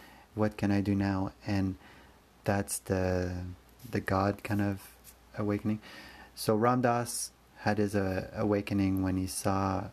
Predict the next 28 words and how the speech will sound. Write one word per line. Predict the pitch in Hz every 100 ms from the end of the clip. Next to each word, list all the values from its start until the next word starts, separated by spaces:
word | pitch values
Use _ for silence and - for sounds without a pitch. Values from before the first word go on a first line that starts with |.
| -
uh, | 107 95 90 76 -
a | -
man, | 104 101 101 95 92
uh, | 92 92 95
whatever, | 98 95 95
in | 95
India, | 98 98 95 95
that, | - 95 90 - - - - -
a | 104
guru. | 101 104 101 95 - - - - - - 104
And | 95 95 95 92 98
when | 101
he | 98
saw | - 107
him, | 104 101 101 98 - - -
that | 98 104 101 107 - -
guru, | 107 107 101 95
f-, | - - -
even | 110 101 101
though | 101
he |
was | 98 95
seeing | - 101
him | 98 98
for | -
the | 95
first | - 101 -
time, | 104 101 95